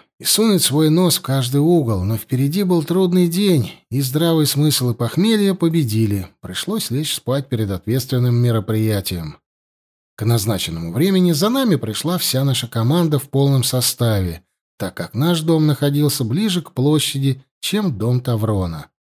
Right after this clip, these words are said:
По помятой роже гнома и Лаконта было очевидно, что вчера они тоже хорошо погуляли. А вот оба вампира выглядели свеженькими, наверняка кровью отпились.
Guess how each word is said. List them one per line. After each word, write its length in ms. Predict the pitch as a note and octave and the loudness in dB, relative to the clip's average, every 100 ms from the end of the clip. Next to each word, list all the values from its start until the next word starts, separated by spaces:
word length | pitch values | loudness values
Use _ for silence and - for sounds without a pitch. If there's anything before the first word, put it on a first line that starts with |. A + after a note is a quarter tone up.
| _ _ _ _ _ _ _ _ A#2 | _ _ _ _ _ _ _ _ -4
По 100 | A2+ | 0
помятой 540 | D3 E3+ E3+ D#3+ D#3 | 2 4 2 2 4
роже 340 | D#3+ D#3+ C#3+ | 4 4 2
гнома 360 | D3 D#3+ D#3+ D#3 | 2 2 4 4
и 40 | |
Лаконта 560 | D3+ D3+ G3+ G#3+ F#3 G#2 | 2 2 0 0 0 -2
было 280 | A2 F3+ E3+ | 0 2 2
очевидно, 480 | - D3 G3 F3 B2+ | 0 -2 0 0 -2
что 180 | - | -4
вчера 320 | A#2 C3+ C#3 E3 | -4 -2 0 2
они 180 | F3 | 2
тоже 500 | E3+ B2+ C3 C#3+ C#3 | 0 -2 0 0 0
хорошо 420 | C3 D#3 D#3 - A#2+ | -2 -2 -2 -4 -4
погуляли. 680 | A2+ A2+ A#2+ G#2+ F#2+ E2+ - _ - | -2 0 0 0 -2 -8 -14 _ 0
А 140 | A#2+ | 2
вот 180 | C3 C3+ | 4 2
оба 200 | C3+ C3 | 4 4
вампира 560 | C3 B2+ B2 F#3 F3 | 4 2 2 2 2
выглядели 560 | G#2+ B2+ D3+ C#3+ C#3 C#3+ | 2 2 2 2 2 2
свеженькими, 880 | - A#2 F3 D#3 A#2+ - E2+ D2+ - _ _ _ | 0 0 0 2 0 0 -6 -6 -10 _ _ _
наверняка 680 | F3+ A#3 A3 G#3 F#3 A#2+ C#3+ | -2 0 2 2 0 0 0
кровью 440 | B2+ A2 C3+ C3+ B2+ | 0 0 2 2 2
отпились. 600 | - G#2+ F#2+ D#2 - | -2 -4 -2 -4 -8